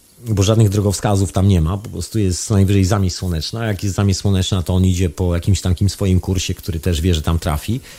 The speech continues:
I ten człowiek opiera się tylko i wyłącznie na tej kosmicznej, e, nawigacji i to takiej nauczonej na pamięć. E, także jak tam się gwiazdka przesunie,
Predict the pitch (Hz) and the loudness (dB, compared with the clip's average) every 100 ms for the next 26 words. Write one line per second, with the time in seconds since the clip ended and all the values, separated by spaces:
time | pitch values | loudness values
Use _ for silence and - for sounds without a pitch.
0 | - - - 98 156 160 160 160 156 143 | -20 -14 -4 0 2 2 2 0 -2 -2
1 | 160 143 151 175 165 151 143 147 - 147 | -2 -2 0 0 2 2 2 0 0 0
2 | 139 131 131 127 - _ _ _ - 127 | 0 0 0 0 -4 _ _ _ -4 -4
3 | - - 156 196 - 95 82 95 104 98 | -2 2 4 4 2 0 2 0 0 0
4 | 98 95 101 98 101 87 - 76 71 _ | 0 2 2 2 0 -2 -6 -12 -14 _
5 | _ - 95 110 107 123 117 117 117 135 | _ -6 -2 0 2 2 4 2 2 0
6 | 131 143 175 165 95 80 - - 107 101 | 0 0 0 0 0 0 -4 -8 -4 -2
7 | 101 98 98 - - - - - - - | 0 -2 -4 -12 -20 -20 -20 -20 -20 -20
8 | - 113 95 110 - 139 135 110 123 - | -4 0 2 2 2 0 0 0 -2 -2
9 | 131 - 117 123 101 98 127 | -4 -4 -2 2 2 2 -2